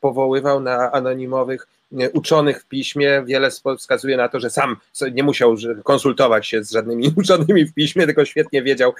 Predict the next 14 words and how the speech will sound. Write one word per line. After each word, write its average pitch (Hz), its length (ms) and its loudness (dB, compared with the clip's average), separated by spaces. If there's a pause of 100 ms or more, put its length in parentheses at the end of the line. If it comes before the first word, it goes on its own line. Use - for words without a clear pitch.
(200)
o 147 100 4
co 139 140 -2
chodzi 123 360 0
w - 60 -20
tym, 123 180 -8 (160)
w - 40 -20
tym 127 180 -8
czy 127 120 -14
tamtym, 123 380 -6 (280)
e, 127 140 2
tej 139 180 -2
czy 139 120 -10
tamtej 127 340 -4
sprawie. 151 480 0